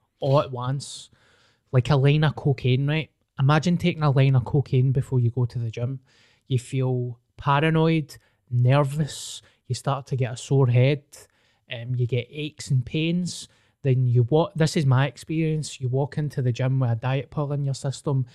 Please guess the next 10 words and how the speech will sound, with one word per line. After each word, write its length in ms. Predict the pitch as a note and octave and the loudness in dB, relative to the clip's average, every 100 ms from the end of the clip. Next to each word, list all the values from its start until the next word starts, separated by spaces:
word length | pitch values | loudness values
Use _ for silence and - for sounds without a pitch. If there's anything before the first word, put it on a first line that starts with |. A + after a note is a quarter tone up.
| _ _ _ | _ _ _
you 100 | A#2 | -2
go 240 | D3+ D#3+ | 0 2
into 240 | E3 - C3 | 2 0 -2
the 100 | B2 | 0
gym, 400 | C#3 C#3 D3+ C#3+ _ _ | 0 0 -2 -8 _ _
you 100 | C3+ | -2
go 160 | C#3+ | 0
into 240 | C#3+ C#3 C3 | 0 0 -2
a 40 | |
treadmill, 580 | - C3+ C3+ D3+ D#3 C#3+ | -2 -4 -4 -2 -4 -4